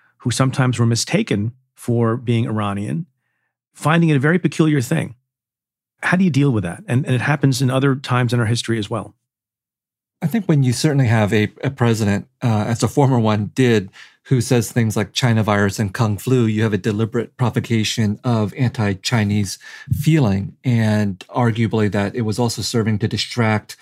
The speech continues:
Speaker 2: Americans from domestic issues happening within the United States. So there's definitely a connection between stoking xenophobia directed at some external issue and also trying to distract from internal issues as well. And so obviously in those kinds of moments,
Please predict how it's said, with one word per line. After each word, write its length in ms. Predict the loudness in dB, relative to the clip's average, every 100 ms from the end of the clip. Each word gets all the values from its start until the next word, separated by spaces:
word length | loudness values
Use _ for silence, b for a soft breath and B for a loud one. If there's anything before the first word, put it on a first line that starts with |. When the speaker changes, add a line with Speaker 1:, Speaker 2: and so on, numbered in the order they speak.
| B B B B
Speaker 2:
Americans 580 | 0 2 4 2 2 0
from 140 | -2 -2
domestic 440 | 0 0 -2 -2
issues 300 | -2 -2 -4
happening 340 | -4 -4 -4
within 240 | -4 -2 -2
the 60 |
United 280 | -2 -2 -4
States. 400 | -4 -2 0 -2
So 120 | -4
there's 160 | -4 -2
definitely 240 | -2 0
a 40 | -2
connection 440 | 0 -2 -2 -4
between 340 | -4 -2 -2 -2
stoking 720 | -2 0 0 2 2 0 -2 B B B -4
xenophobia 880 | 2 2 2 0 0 2 2 0
directed 440 | 0 -2 0 -2 0
at 160 | -4
some 200 | -4 -4
external 420 | -4 -2 0 0 0
issue 420 | -2 -2 -2 -2 -2
and 160 | 0 2
also 260 | 0 -4
trying 220 | -2 -2
to 80 | -2
distract 500 | -4 -8 -2 -2 -2
from 160 | -4 -4
internal 400 | -2 -2 0 -2
issues 440 | -6 -6 -6 -6
as 180 | -8 -6
well. 420 | -2 0 0 -4 B B B B B -2
And 120 | 0
so 180 | 2 2
obviously 360 | 0 2 2
in 140 | 2 2
those 180 | 2
kinds 240 | 2 0 0
of 240 | -2 -4
moments, 640 | 0 2 4 2 2 -2